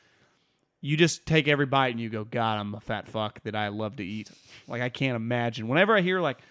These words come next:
you know, his, his dad or this guy's boyfriend, he's a r-, big health nut. Listen, I, I, I understand that health is wealth, but I, I struggle with, when I eat healthy for a day, guy,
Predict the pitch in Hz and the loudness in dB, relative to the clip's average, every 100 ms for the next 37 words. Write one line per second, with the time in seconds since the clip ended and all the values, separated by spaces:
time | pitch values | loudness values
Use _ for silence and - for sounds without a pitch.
0 | _ _ _ 156 180 202 190 - - - | _ _ _ -4 -2 0 -2 -6 -16 -4
1 | 185 143 196 196 196 165 143 - _ _ | -4 -2 -2 0 -2 -4 -8 -12 _ _
2 | 170 - 202 190 165 220 196 196 180 135 | -10 -6 -4 -4 -4 -4 -2 0 0 0
3 | 139 160 185 220 190 165 233 202 202 226 | -2 -2 -2 -4 -6 -6 -2 0 2 2
4 | - 156 131 - _ _ _ _ _ _ | 2 -2 -2 -8 _ _ _ _ _ _
5 | _ _ - 180 135 143 131 135 139 - | _ _ -6 -4 0 0 2 2 0 0
6 | 123 131 131 120 143 139 127 113 - 123 | 0 2 0 -2 0 2 0 -4 -2 -2
7 | 120 - 110 113 131 156 - _ _ _ | -2 -6 -8 0 2 2 -2 _ _ _
8 | _ _ 165 208 180 214 - 190 - - | _ _ -4 0 2 2 4 2 2 2
9 | 156 208 185 131 123 117 - _ - 143 | 6 8 6 4 2 -2 -4 _ -4 2
10 | 220 240 240 175 160 175 196 180 185 170 | 2 2 -2 2 2 2 -2 -2 0 0
11 | 180 180 185 202 | 0 0 -2 -4